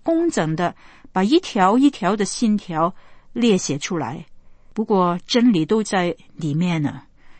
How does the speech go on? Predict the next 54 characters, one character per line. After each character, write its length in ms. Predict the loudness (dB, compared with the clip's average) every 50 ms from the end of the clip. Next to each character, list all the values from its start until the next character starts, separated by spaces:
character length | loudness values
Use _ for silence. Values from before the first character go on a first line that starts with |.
| -6
就 120 | 0 0 2
是 140 | 2 0 -2 0
按 180 | 2 4 4 4
照 120 | 4 4
历 260 | 4 4 4 4 4
史 220 | 4 2 0 0 -2
自 340 | -2 -6 -6 0 2 2 4
然 260 | 4 4 4 4 4
的 160 | 4 2 0
发 320 | -2 -2 0 2 2 2
展、 320 | 2 0 -2 -2 -2 -4 -8 -10 -16 -20 -20 -20 _ _
自 200 | -8 0 2 4
然 240 | 4 4 4 4 2
的 120 | 2 0
进 340 | -2 0 4 6 6 6 6
展 300 | 4 2 0 -2 -4 -10 -16 _ -20 -20 -20 -20 -14
这 140 | -4 0 2
样 180 | 2 2 2 0
的 200 | 0 -2 -4 -4 -8 _ _ _ -20 -6
表 180 | -2 0 0 0
达 200 | 0 -2 -4 -4
出 180 | -6 -6 -4 -4
来 220 | -4 -6 -6 -10
的。 180 | -16 -18 -20 -20 -20 -20 -20 -20 -20 -20 -20 _ -6
在 120 | -2 -2 0
不 120 | 2 2
同 220 | 2 4 4 2 2
的 100 | 2 0
时 300 | -2 -2 -2 -2 -2 0
代、 400 | 0 0 0 0 -2 -6 -12 -18 -20 _ -20 -20 -20 -20 -20 -4
不 140 | -2 -2 2
同 180 | 4 2 4
的 100 | 4 2
处 300 | -2 -2 -4 -4 -4 -4
境， 340 | -4 -4 -2 -2 -2 -2 -4 -8 -14 -18 -18 -18 -18 -20 -16 -4
透 160 | -2 -2 0
过 120 | 2 0
不 140 | 0 0 -2
同 220 | 0 0 2 2 2
的 80 | 0
先 400 | -2 -4 -2 0 2 2 2 0
知、 340 | -2 -4 -4 -4 -4 -4 -6 -10 -18 -16 -14
仆 200 | -6 -4 -4 -4 -2
人， 280 | -2 -2 0 0 -2 -4 -6 -12 -18 -18 -20 -18 -12
神 380 | -6 -4 0 2 4 4 4 4
已 160 | 4 2 0
经 280 | 0 0 0 0 0 -2 -4 -12 -20 -18 -8
启 320 | -6 -2 0 2 2 2
示 280 | 2 0 0 2 2 0
了 100 | 0 -2
他 180 | -2 -4 -4
的 140 | -2 -2 -2
真 260 | -2 0 0 0 0
理。 200 | 0 -2 -6 -10